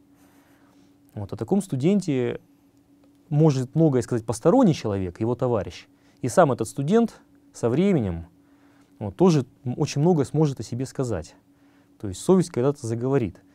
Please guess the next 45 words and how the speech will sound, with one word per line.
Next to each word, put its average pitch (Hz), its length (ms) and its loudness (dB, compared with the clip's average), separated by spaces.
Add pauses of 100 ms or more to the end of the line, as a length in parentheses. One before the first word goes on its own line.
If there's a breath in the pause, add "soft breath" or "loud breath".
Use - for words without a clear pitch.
(140 soft breath)
Вот, 104 100 -10
и 110 60 -4
поэтому 160 320 2
вот 123 80 -6
эти 147 120 -6
послушания — 175 460 -2
это 123 100 -4
пробный 151 320 2
камень 131 360 0
для 98 100 -8
студента. 95 560 -6 (380 soft breath)
Вот 104 100 -8
что 180 220 2
я 151 80 6
за 123 80 -4
человек, 120 500 -4 (120)
вот 107 120 -14
на 110 80 -8
что 165 180 -2
я 151 40 4
вообще 127 200 -4
способен. - 540 -10 (800 loud breath)
По 147 80 6
отношению 147 480 2
к - 60 -14
послушаниям 160 580 -2
человек 170 360 0
может 147 240 0
давать 127 260 0
какую-то 135 460 -2
объективную, 120 560 -4
более-менее 143 420 0
объективную 127 340 -6
оценку 151 260 -6
самому 127 280 -8
себе. 131 340 -4 (880 soft breath)
Вот, 98 180 -12
то - 80 -4
есть 123 140 -6
если 139 180 -4
на 139 140 -2
первом 151 260 4
курсе 131 300 -6
для 107 140 -4
меня 120 360 -2